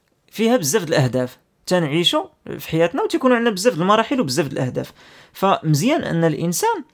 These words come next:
يعرف يفرق بين هذاك الشيء اللي هو تيدير باش يوصل لواحد الهدف، وبين الهدف في حد ذاته. بطبيعة الحال هادشي ما يقدرش يديرو الانسان ديما، وحنا دابا هنا فينا نبقاو ندخلوا في التفلسيف. مثلًا ملي غنجي انا نقول لك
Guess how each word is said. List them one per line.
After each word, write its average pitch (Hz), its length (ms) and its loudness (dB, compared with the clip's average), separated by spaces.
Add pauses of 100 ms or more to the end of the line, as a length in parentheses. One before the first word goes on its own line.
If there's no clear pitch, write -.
(220)
يعرف 160 300 0
يفرق - 540 -2 (160)
بين 156 160 2
هذاك 156 200 2
الشيء 156 160 -4
اللي 143 140 0
هو 135 160 0
تيدير 135 520 -2 (420)
باش 165 200 2
يوصل 165 240 -2
لواحد 143 180 0
الهدف، 185 380 0
وبين 233 240 2
الهدف 214 300 2
في - 120 -14
حد 113 220 -2
ذاته. 139 260 0 (800)
بطبيعة 214 420 2
الحال 262 280 0
هادشي 233 200 -2
ما 226 100 0
يقدرش 269 260 -6
يديرو 208 260 2
الانسان 170 420 0
ديما، 131 280 0 (380)
وحنا 165 200 0
دابا 196 240 2
هنا 240 140 2
فينا 220 160 -2
نبقاو 180 260 0
ندخلوا 165 220 -2
في 156 60 -12
التفلسيف. - 520 -6 (460)
مثلًا 165 360 0
ملي 165 200 2
غنجي 147 320 2
انا 165 200 2
نقول 160 240 -2
لك - 180 -2